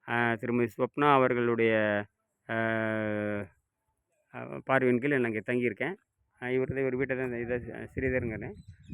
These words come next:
இவர் வீட்டுல தான் நான் தங்கியிருக்கேன். ஒரு அருமையான ஒரு மலைக்கோயில் பாருங்க. சின்ன மலைக்கோயில் இது. பெரிய மலை மாதிரி ஒண்ணும் இல்ல. ஆனா ரொம்ப அழகா இருக்கு பாருங்க இந்த மலைக்கோயில்.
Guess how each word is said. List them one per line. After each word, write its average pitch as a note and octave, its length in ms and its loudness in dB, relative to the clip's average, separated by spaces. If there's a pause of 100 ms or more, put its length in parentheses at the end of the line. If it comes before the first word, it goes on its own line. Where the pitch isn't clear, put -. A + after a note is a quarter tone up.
(140)
இவர் B2 200 -4
வீட்டுல C3+ 240 -2
தான் C3 120 0
நான் A2+ 160 -6
தங்கியிருக்கேன். A2 480 -8 (420)
ஒரு A#2 140 -4
அருமையான C3 360 2
ஒரு B2 140 2
மலைக்கோயில் A#2+ 500 0
பாருங்க. G#2 260 0
சின்ன F#3 340 2
மலைக்கோயில் B2 480 4
இது. G2 160 -4 (540)
பெரிய E3 320 6
மலை D3 180 8
மாதிரி C#3+ 220 6
ஒண்ணும் B2 160 2
இல்ல. C3 260 0 (120)
ஆனா D#3+ 280 -2
ரொம்ப D#3 260 2
அழகா D3 280 6
இருக்கு A#2 180 0
பாருங்க G2+ 260 -2
இந்த G2+ 120 -4
மலைக்கோயில். F#2+ 580 -8